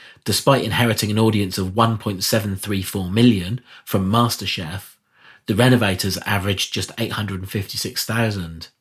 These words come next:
It was crushed by Nine's The Block,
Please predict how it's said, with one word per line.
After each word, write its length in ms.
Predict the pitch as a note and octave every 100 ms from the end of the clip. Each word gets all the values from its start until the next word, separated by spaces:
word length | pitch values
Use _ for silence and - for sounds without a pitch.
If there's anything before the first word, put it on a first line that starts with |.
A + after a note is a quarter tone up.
| _ _ _ - - -
It 80 | C3
was 140 | A2
crushed 720 | - - E3+ D#3 F2+ - -
by 140 | - G2
Nine's 400 | G#2+ G#2 G2 F2+
The 80 | F2
Block, 560 | G#2+ G#2 D#2+ - -